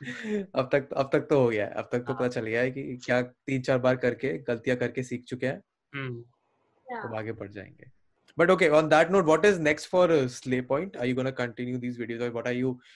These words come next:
Speaker 1: are you doing some new experiments अपने कंटेंट के साथ, अपने
Speaker 2: अभी
Speaker 1: ऑडियंस के साथ?
Speaker 2: रिसेंट सरप्राइजिंग एक्सपेरिमेंट तो व्लॉग्स थे हमारे, जो इतने चल गए, हम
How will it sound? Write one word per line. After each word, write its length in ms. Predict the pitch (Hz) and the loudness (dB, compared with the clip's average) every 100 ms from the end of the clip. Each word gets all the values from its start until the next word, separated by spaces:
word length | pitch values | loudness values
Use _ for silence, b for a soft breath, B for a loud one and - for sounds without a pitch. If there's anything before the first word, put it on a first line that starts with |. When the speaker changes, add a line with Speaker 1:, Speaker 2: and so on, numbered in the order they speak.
| b | b
Speaker 1:
are 100 | 131 | -4
you 80 | 139 139 | -2 -2
doing 160 | 139 | -2
some 180 | 135 135 | -2 -2
new 180 | 135 135 | 0 -2
experiments 600 | - 123 117 120 160 - - _ _ _ _ _ _ _ _ _ _ _ _ _ - | -2 -4 -4 -6 -8 -14 -18 _ _ _ _ _ _ _ _ _ _ _ _ _ -14
अपने 180 | 107 123 | -12 -8
कंटेंट 360 | 113 110 113 | -8 -8 -8
के 60 | 113 | -10
साथ, 220 | - 107 | -10 -12
अपने 240 | 104 - 151 | -12 -8 -8
Speaker 2:
अभी 80 | |
Speaker 1:
ऑडियंस 220 | - 160 165 | -4 -6 -6
के 80 | |
साथ? 200 | - 110 | -10 -12
Speaker 2:
रिसेंट 520 | 131 135 - 165 170 160 | -12 -12 -8 -6 -6 -4
सरप्राइजिंग 640 | 156 135 143 135 131 160 | -2 0 2 2 2 -4
एक्सपेरिमेंट 600 | 151 - 151 151 156 151 | -6 -6 -4 -4 -6 -4
तो 100 | 165 | -6
व्लॉग्स 520 | 135 123 120 131 127 - | -4 0 2 2 0 0
थे 60 | 131 | 0
हमारे, 380 | 117 117 127 | 2 0 -2
जो 460 | 127 120 127 123 123 | -4 -2 0 0 -4
इतने 280 | 127 - 139 | -10 -6 -6
चल 260 | 143 135 131 | 0 0 2
गए, 140 | 135 | 4
हम 140 | 143 | 2